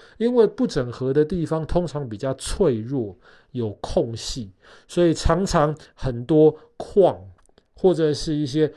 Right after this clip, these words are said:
石油、天然气都会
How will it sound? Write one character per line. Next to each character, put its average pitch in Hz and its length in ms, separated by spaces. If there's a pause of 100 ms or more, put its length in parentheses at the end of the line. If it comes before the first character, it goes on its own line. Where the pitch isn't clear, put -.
(140)
石 - 600
油、 117 360 (240)
天 143 260
然 107 240
气 110 360 (400)
都 160 180
会 151 320